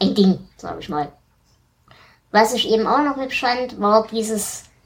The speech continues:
tatsächlich sprichwörtliche Fenster in die Vergangenheit. Wie er eben, wie gesagt, wie ich jetzt schon drei, vier Mal gesagt habe, aus diesem Fenster guckt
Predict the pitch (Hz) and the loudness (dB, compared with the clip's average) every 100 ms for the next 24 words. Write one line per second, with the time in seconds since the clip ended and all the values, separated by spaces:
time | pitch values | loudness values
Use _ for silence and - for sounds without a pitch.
0 | _ _ _ _ - 208 214 233 247 233 | _ _ _ _ -2 2 4 2 -2 -4
1 | - - 233 220 226 202 208 214 220 - | -4 -2 0 0 0 -2 0 2 2 2
2 | 226 208 190 185 180 190 180 160 - _ | -2 -2 -4 0 0 0 0 -4 -6 _
3 | _ _ _ _ _ 196 214 208 208 202 | _ _ _ _ _ 0 4 6 6 4
4 | 202 196 196 185 190 185 175 175 - 175 | 2 0 0 2 2 0 -6 -4 -4 -4
5 | 180 - 175 175 175 180 175 170 175 175 | -6 -6 -2 0 0 0 -2 0 0 0
6 | 175 165 - 202 202 190 180 180 185 - | -2 -2 2 2 0 -4 0 -2 -2 -6
7 | 185 180 - | -4 -4 -4